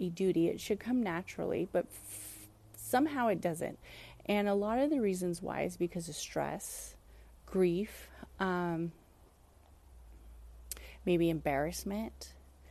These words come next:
People are just, um, fearful because everything is so unknown right now. Um, you know, people are losing their businesses, like I said.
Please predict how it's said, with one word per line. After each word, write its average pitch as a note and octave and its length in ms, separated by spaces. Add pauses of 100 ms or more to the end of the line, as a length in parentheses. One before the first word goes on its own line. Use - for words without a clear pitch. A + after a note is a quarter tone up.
(400)
People F#3+ 800
are F#3+ 280
just, - 600 (120)
um, F3 680 (460)
fearful F#3 800
because F3+ 380
everything F3 440
is E3+ 120
so E3 260
unknown D#3+ 480
right D#3 240
now. - 300 (960)
Um, F#3 560 (280)
you F#3+ 160
know, E3+ 140
people F3 580 (840)
are F#3 100
losing E3 320
their D3+ 100
businesses, B3 720
like - 160
I E3 100
said. F#3 520